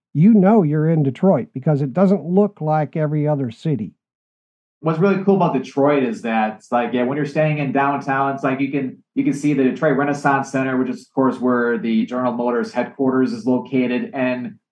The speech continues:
Speaker 2: and I feel like, especially in Detroit, it's the one city where you can see the, the most amount of American-made cars, like,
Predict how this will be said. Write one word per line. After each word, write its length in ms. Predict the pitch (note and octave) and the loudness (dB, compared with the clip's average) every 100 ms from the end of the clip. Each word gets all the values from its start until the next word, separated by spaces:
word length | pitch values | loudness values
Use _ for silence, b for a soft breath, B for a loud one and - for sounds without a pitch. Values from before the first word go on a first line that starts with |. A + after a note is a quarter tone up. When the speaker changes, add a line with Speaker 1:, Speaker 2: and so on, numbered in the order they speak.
| _ _ _ - | _ _ _ -2
Speaker 2:
and 140 | D#3 | 0
I 160 | D3+ D3+ | 0 2
feel 160 | G#3 | 4
like, 200 | F#3+ F3 | 4 0
especially 480 | D3+ - A3 A3 - | -2 2 2 2 0
in 120 | F3+ | 2
Detroit, 320 | E3+ - E3 | 0 0 0
it's 80 | D#3 | 2
the 80 | D#3 | 0
one 240 | D3 F#3+ | 0 0
city 280 | G3 G3+ G3+ | 0 2 2
where 380 | F3 E3 D#3 - - | 2 -2 -4 -8 -6
you 160 | E3+ | -2
can 140 | G3 - | 0 -2
see 340 | - F3+ F3 | -2 -2 0
the, 280 | D3 D3+ - | 0 -2 -2
the 80 | D3+ | -6
most 480 | C#3+ D3 D#3 F3+ - | -4 0 0 0 -2
amount 360 | D3+ D#3 D#3+ | 0 2 2
of 340 | C#3+ C3+ A#2+ - _ _ - | 2 -2 -6 -12 _ _ -18
American-made 800 | C3+ D3+ D#3+ D#3+ C#3+ C#3 B2+ - | -6 -2 0 -2 -2 -2 -4 -2
cars, 300 | C#3+ C3 A2 | 0 0 -2
like, 180 | A#2 | -6